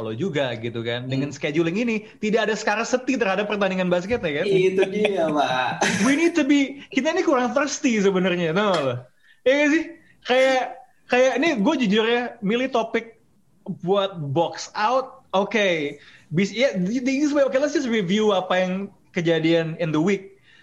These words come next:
Speaker 1: Tapi it, at a certain point in time, it feels a bit procedural. Gua seneng banget ketika Draymond Green ngoceh makanya kan. Oh,
Speaker 2: Eh.
Speaker 1: ini ada sesuatu nih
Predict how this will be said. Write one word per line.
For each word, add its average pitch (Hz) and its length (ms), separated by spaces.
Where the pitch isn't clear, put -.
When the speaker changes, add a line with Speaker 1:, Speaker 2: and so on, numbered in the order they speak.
Speaker 1:
Tapi 220 400
it, 240 400
at 226 160
a 226 60
certain 262 340
point 233 240
in 175 160
time, 240 480
it 208 160
feels 233 320
a 175 80
bit 165 400
procedural. 190 880
Gua 208 160
seneng 185 320
banget 294 320
ketika 208 240
Draymond 196 400
Green 202 160
ngoceh 233 400
makanya 180 320
kan. 196 120
Oh, 208 80
Speaker 2:
Eh. 285 80
Speaker 1:
ini 269 160
ada 294 80
sesuatu 233 480
nih 294 320